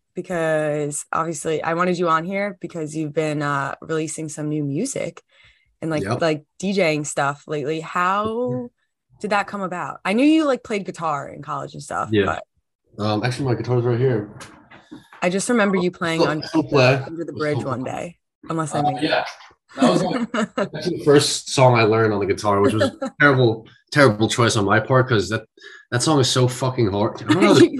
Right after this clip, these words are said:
Speaker 1: Well,
Speaker 2: Am I
Speaker 1: yeah.
Speaker 2: allowed to, am I allowed to swear on here? I don't know.
Speaker 1: Yeah, yeah, yeah, you're good.
Speaker 2: Okay, cool. Yeah, it's, it's so fucking hard 'cause, like, all the little, like, inflections and shit that, uh, John Frusciante does is, is unbelievable. So, like,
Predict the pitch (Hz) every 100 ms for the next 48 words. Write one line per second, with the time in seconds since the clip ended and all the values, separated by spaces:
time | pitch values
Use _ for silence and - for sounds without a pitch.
0 | 247 294 226 226 175 214 165 131 _ _
1 | _ 113 123 151 123 107 107 113 127 127
2 | - 101 95 - 101 - - - - 85
3 | 127 117 101 120 110 104 104 - - -
4 | - 175 175 170 165 110 101 135 101 -
5 | 104 101 95 - _ - - - _ _
6 | 117 139 143 135 110 113 107 110 104 101
7 | 85 - _ _ 101 101 113 107 123 110
8 | 120 - 127 - 104 98 95 92 92 90
9 | 98 95 - 101 101 113 107 104 - _
10 | _ _ _ _ - 104 104 101 - 95
11 | - _ - - - - - - _ _
12 | 104 101 110 123 101 120 98 87 - 104
13 | 95 92 87 85